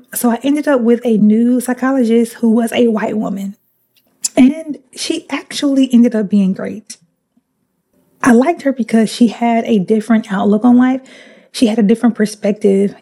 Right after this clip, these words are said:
And I believe that's something that she just had a different perspective. And she had this, like, abundance mindset. Like, every, in our conversations, she seemed to not have any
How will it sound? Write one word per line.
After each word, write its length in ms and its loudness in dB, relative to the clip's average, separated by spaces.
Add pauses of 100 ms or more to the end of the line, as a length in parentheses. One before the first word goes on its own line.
And 840 2
I 60 0
believe 800 2 (520)
that's 460 -2
something 760 2 (920)
that 640 -4 (2250)
she 180 2
just 160 -6
had 140 0
a 40 0
different 440 -4
perspective. 680 -6 (380)
And 520 2
she 180 0
had 420 -2
this, 320 0
like, 220 -4
abundance 480 0
mindset. 560 -4
Like, 260 -6
every, 380 -2 (400)
in 100 6
our 140 2
conversations, 1040 0
she 220 2
seemed 340 2
to 140 -4
not 220 0
have 320 -2
any 420 2